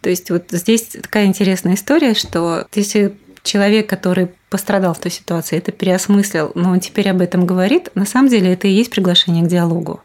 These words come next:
Но мы настолько все, видимо, еще вот напряжены, и тут наше еще срабатывает травматическое наследие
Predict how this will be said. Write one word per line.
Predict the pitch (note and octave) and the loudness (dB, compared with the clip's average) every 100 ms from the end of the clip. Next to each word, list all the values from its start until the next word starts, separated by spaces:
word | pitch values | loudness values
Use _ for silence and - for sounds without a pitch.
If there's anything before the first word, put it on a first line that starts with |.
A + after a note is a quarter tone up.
| G3+ | 2
Но | G3+ G3+ G#3 F#3+ - | 4 6 4 2 2
мы | F#3 G#3 | 4 6
настолько | G#3+ G#3 A3+ A3 | 4 2 0 -2
все, | G#3 - G3+ | -2 0 2
видимо, | G3+ F#3 | 4 4
еще | F#3+ - F#3+ | 2 0 0
вот | F3+ - | -2 -2
напряжены, | E3+ F3+ F3 G3+ F#3+ G3 G#3 A3 G3+ - - | -2 0 2 2 4 4 4 4 4 0 -2
и | F3+ F3+ | 2 2
тут | F3 F#3+ | 0 0
наше | G3 F#3+ G3+ | 0 2 0
еще | F#3+ F#3+ | -2 -2
срабатывает | F3+ F#3+ F#3 F#3 F#3 F3 | -2 -2 0 -2 -2 -2
травматическое | F3 F#3 F#3+ G3 - - - F3+ | 0 0 0 -2 -6 -6 -2 0
наследие | F3+ F#3 G3+ G3+ F#3 F3+ F3 F3+ | 2 0 0 2 2 2 2 0